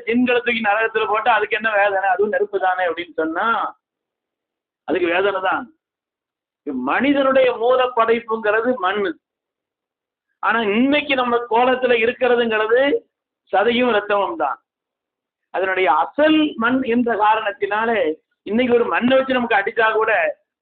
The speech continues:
மண் எடுத்து அடிச்சா கூட என்ன செய்யும்? மண்ணாங்கட்டி உருட்டி அதை அடிச்சா கூட வலிக்கத்தான் செய்யும். இப்ப அது மாதிரி அதனுடைய மூலப்படைப்பு அது நெருப்பு என்பது தானே தவிர, அதனால நெருப்புல போட்டா அது நெருப்பு வேதனை செய்யாது என்ற கண்ணோட்டத்தில் அல்ல அது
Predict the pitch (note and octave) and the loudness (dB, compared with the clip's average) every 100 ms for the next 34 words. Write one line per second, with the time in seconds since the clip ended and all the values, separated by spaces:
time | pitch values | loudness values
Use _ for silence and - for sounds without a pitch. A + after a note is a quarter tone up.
0 | - A3+ A#3+ A#3+ A3+ A3 A#3 A3+ B3 C#4 | -4 0 0 2 2 0 0 0 2 0
1 | A#3 A3 G3+ E3+ F3+ G#3 G#3+ G#3+ G3 F#3+ | 0 -2 -2 -4 -4 -4 -4 0 0 0
2 | G3+ G#3 G3 F3 F#3+ G#3 G3 A#3 B3+ A#3 | -2 -2 0 0 -2 -2 0 2 2 2
3 | A#3 A#3 G3 D#3+ - _ _ _ _ _ | 0 -2 -2 -4 -6 _ _ _ _ _
4 | _ C#3+ C#3+ G#3 B3+ A#3+ G3+ F3+ F3 F#3 | _ 0 0 2 2 2 0 0 0 -2
5 | - E3 D#3+ D#3 D4 A3+ C4 D4+ D4+ D4+ | -6 -4 -2 -4 -4 0 2 4 2 2
6 | B3 B3 B3 - C4+ C4+ A3 - - _ | 2 2 0 0 0 2 0 -4 -10 _
7 | _ F#3 A3 G#3 A#3 C4 C4 A#3 A3 G#3+ | _ 0 2 2 2 0 0 -2 0 0
8 | G3 G3 F#3 F3 E3+ G3 A#3 F#3 D3 _ | 0 0 0 -2 0 2 2 0 -2 _
9 | _ D#3+ F#3 A#3+ C4 C4 G#3 A#3+ C#4+ C4+ | _ 0 2 4 2 2 0 -2 0 2
10 | A#3+ A#3 A#3 B3 A3+ G#3 G#3 A3+ G3+ G#3+ | 4 2 2 2 2 0 -2 0 0 2
11 | G#3+ G3+ G#3 G3 F#3+ F#3+ F3+ F3 D#3 D#3+ | 0 -4 -4 -2 -2 -2 -2 -4 -4 -2
12 | F3 F3 E3+ E3 D3+ E3 D3+ | -2 -2 -6 -6 -4 -6 -6